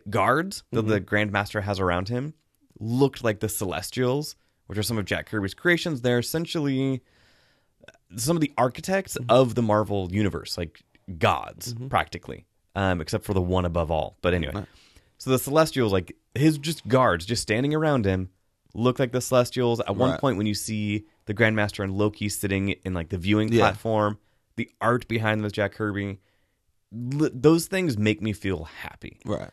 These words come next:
Speaker 1: Um, so that was part of, probably one of my favorites. The
Speaker 2: Mm-hmm.
Speaker 1: humor, though,
Speaker 2: Yeah.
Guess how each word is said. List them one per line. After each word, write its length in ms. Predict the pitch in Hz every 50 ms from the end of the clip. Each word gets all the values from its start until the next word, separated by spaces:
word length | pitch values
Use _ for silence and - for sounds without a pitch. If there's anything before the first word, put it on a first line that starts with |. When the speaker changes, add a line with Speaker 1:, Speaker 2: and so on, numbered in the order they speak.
| _ _ _ _ _ _
Speaker 1:
Um, 380 | 95 104 107 104 101 98 92 80 -
so 140 | - - 123
that 240 | 110 - 127 135 135
was 120 | 123 135 - _ _ _ _
part 160 | - 233 226 202
of, 80 | 180 - _ _ _ _ _ _
probably 340 | - 156 180 185 185 180
one 140 | 170 160 170
of 40 | 170
my 120 | 170 170
favorites. 420 | 165 - 170 165 156 165 156 - - _ _ _
The 140 | 104 113
Speaker 2:
Mm-hmm. 80 | 120 98
Speaker 1:
humor, 240 | 113 156 147 117 101
though, 320 | 82 90 85 85 85 85 95 101
Speaker 2:
Yeah. 160 | 113 92 78